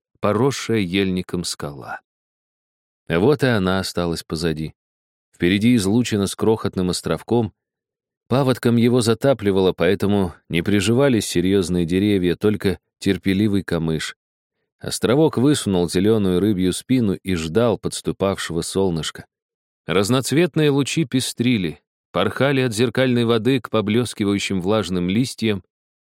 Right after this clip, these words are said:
и оттого не удавалось разглядеть, был кто-то на клочке суши или почудилось.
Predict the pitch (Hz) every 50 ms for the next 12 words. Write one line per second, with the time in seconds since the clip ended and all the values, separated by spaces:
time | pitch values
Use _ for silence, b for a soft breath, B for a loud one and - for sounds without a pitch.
0 | _ _ _ _ - 123 139 143 135 - - 135 135 147 160 151 139 139 131 120
1 | 127 135 156 151 139 127 - - 120 127 113 104 107 120 123 117 110 120 117 98
2 | - - - - _ _ _ _ _ _ _ 82 82 90 131 156 175 185 170 -
3 | - - 143 135 117 - 113 107 107 104 - 110 110 107 - - - 117 113 101
4 | - - 139 139 131 - - 123 113 - _ 131 135 131 120 113 - _ - 98
5 | - - - - 73 - - 60 50 - - - - -